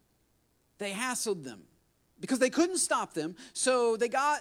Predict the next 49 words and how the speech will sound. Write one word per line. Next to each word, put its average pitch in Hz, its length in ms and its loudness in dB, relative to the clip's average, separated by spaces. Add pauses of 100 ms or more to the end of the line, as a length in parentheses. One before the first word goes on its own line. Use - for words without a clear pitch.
the 190 100 -12
countries 240 380 -2
around 254 460 0
them 254 240 -2 (180)
to 233 240 0
negotiate 240 880 0
and, 160 240 -2 (180)
and 175 240 2
debate 240 440 0
with 240 160 -4
them 233 240 0
about 160 320 -4
trade, 254 480 0
about 170 280 -2
this, 262 220 -2
about 190 220 -2
that. 226 160 0
"Well, 180 120 0
we 226 120 -2
don't 226 80 -2
wanna 208 160 -2
give 170 160 -2
you 160 100 2
that. 233 260 2
We'll 175 160 2
up 208 160 -2
the 175 80 -6
price 208 360 -2
on 165 160 -4
this. 240 240 0
We'll 190 80 -6
put 220 140 -2
a 208 40 0
lot 170 180 0
of 165 60 -2
red 151 220 0
tape - 260 -2
around 165 300 0
that." 233 240 0 (640)
Basically, 254 320 0
a 196 40 4
lot 175 140 0
of 127 140 -8
permits 247 480 0
they 240 100 0
had 220 80 -2
to 220 80 -6
go 226 140 0
through. 226 180 -8